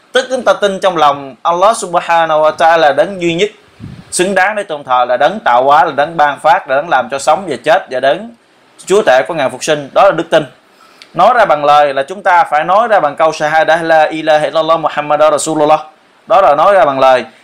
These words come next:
Và hành động bằng tay chân, đó là chúng ta phải hành lễ Salat, phải xuất zakat, phải đi làm haji,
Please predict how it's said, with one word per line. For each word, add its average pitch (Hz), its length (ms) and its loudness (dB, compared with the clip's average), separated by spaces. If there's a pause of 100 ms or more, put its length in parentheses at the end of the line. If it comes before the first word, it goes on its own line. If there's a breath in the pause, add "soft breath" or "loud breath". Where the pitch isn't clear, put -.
(100)
Và 156 260 0
hành 151 240 -6
động 156 260 -6
bằng 143 140 -18
tay 170 120 -4
chân, 170 360 -6
đó 190 140 2
là 190 120 2
chúng 185 160 -10
ta 170 220 2
phải 131 360 0
hành 139 200 -4
lễ 131 140 0
Salat, 170 340 2 (680)
phải 143 120 0
xuất 151 160 -2
zakat, 175 360 0 (340)
phải 156 140 0
đi 180 60 -4
làm 147 320 -2
haji, 143 360 -2